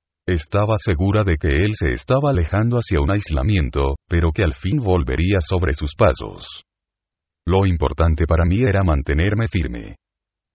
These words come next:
Una noche, interrumpió mi sueño entusiasmado con un pensamiento.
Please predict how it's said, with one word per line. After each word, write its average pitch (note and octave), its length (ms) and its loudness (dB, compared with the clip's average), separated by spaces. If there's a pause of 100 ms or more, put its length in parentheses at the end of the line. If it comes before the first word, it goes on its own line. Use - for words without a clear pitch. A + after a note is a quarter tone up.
(240)
Una A#2+ 240 0
noche, G#2 420 0 (100)
interrumpió E2 720 0
mi F#2+ 100 0
sueño G2+ 380 0
entusiasmado F2+ 800 0
con D#2+ 180 -2
un F#2 180 0
pensamiento. E2+ 840 -2